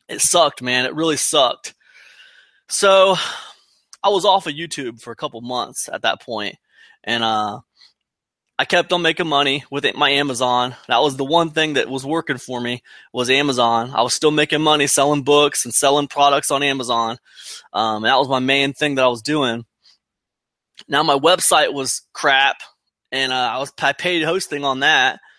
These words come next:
I paid it for a year, and it was crap. I paid, uh, for the domain name, uh, for, you know, a year, but it, it wasn't doing anything. It wasn't making money for me. Um,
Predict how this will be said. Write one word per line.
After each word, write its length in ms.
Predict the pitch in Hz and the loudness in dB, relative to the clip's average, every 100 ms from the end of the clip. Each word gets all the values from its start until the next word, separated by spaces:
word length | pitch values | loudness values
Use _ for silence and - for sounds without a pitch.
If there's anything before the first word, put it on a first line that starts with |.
| _ _ - | _ _ -12
I 60 | |
paid 220 | - 160 | -4 -2
it 80 | 127 | -2
for 160 | - 135 | -4 -8
a 60 | |
year, 540 | 120 143 175 131 147 - _ _ _ _ - | -6 -4 -2 -2 -2 -8 _ _ _ _ -4
and 80 | |
it 60 | 147 | -2
was 140 | 165 | -2
crap. 500 | - - 127 131 135 - _ _ _ _ - | -4 0 2 2 0 -8 _ _ _ _ -4
I 120 | 120 | -4
paid, 340 | - 160 156 139 | -2 0 0 2
uh, 380 | 127 123 117 131 _ _ _ _ _ _ - | 2 2 0 -6 _ _ _ _ _ _ -10
for 140 | 156 | -8
the 80 | 127 | -4
domain 460 | 143 147 139 170 139 | -2 -2 0 0 -2
name, 400 | 120 127 143 143 - | -2 -4 -4 -10 -10
uh, 180 | 113 - - | -8 -8 -10
for, 300 | 127 120 107 | -8 -6 -6
you 140 | 127 | -6
know, 220 | 123 117 | -4 -4
a 40 | 120 | -4
year, 460 | 135 156 135 143 - _ | 0 0 0 -2 -10 _
but 260 | 120 117 113 | -6 -2 2
it, 140 | 151 - | 4 4
it 80 | |
wasn't 300 | 175 170 135 | 2 0 -2
doing 200 | 131 131 | -4 -2
anything. 220 | 127 127 156 | -2 -2 -2
It 80 | |
wasn't 240 | 160 151 131 | -2 -2 -2
making 240 | 127 120 | -4 -4
money 220 | 120 123 | -4 -4
for 260 | 117 117 123 | -4 -8 -6
me. 220 | 135 147 _ - - - - | -4 -6 _ -20 -20 -14 0
Um, 520 | 120 117 110 107 | 2 4 2 -2